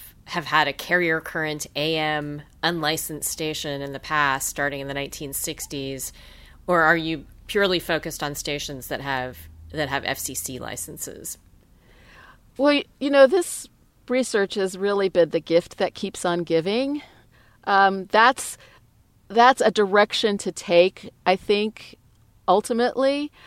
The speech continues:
Speaker 2: Uh, I hadn't planned to look at radio stations that no longer have broadcast licenses,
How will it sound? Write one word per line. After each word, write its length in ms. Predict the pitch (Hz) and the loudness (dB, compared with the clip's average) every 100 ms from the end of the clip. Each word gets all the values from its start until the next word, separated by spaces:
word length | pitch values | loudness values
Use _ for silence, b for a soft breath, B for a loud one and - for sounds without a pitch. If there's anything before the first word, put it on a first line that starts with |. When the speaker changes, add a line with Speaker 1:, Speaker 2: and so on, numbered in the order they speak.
| B B B B | B B B B
Speaker 2:
Uh, 480 | - 208 202 190 190 _ | 4 8 8 8 4 _
I 120 | 202 | 4
hadn't 420 | 214 247 285 285 - | 6 6 6 4 -2
planned 600 | - 220 226 240 233 - | 4 8 8 8 4 -2
to 120 | 214 | -4
look 320 | 190 208 220 | 0 0 4
at 160 | 196 - | 2 4
radio 340 | 196 208 196 196 | 0 2 2 2
stations 680 | - 196 190 180 180 - _ | 0 0 0 -2 -4 -6 _
that 260 | 180 175 185 | 2 2 4
no 140 | 175 | 4
longer 420 | 170 180 175 175 | 8 6 6 4
have 560 | 170 - 170 180 247 - | 0 0 6 8 6 6
broadcast 600 | 254 247 - 269 269 - | 6 6 4 0 0 2
licenses, 800 | 254 262 - 269 277 277 - - | 2 2 -2 -6 -6 -6 -8 -16